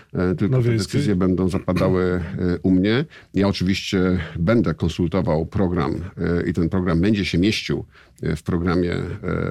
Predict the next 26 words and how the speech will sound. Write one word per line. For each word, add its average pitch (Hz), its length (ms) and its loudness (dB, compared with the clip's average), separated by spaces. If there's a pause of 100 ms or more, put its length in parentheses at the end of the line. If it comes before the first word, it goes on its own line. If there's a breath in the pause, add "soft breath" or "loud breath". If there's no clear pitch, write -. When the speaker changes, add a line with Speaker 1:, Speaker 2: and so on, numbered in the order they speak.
(140)
Speaker 1:
Platformy 85 460 -2
Obywatelskiej 80 580 -4
czy - 180 -6
Koalicji 85 380 -2
Obywatelskiej. 85 680 -4 (360 loud breath)
E, 95 180 2
będę 90 400 2
też - 420 -4
wsłuchiwał 101 500 0
się 85 140 -8
w - 40 -16
to, 92 120 -4
co 87 140 -6
koledzy 87 320 0
mi 87 80 2
powiedzą, 82 340 0
ale 101 120 0
na 90 80 0
końcu 110 280 -2
to - 120 -8
ja 98 80 0
będę 76 260 0
decydował - 440 -10
o - 20 -18
tym, - 180 -16
tak? - 180 -8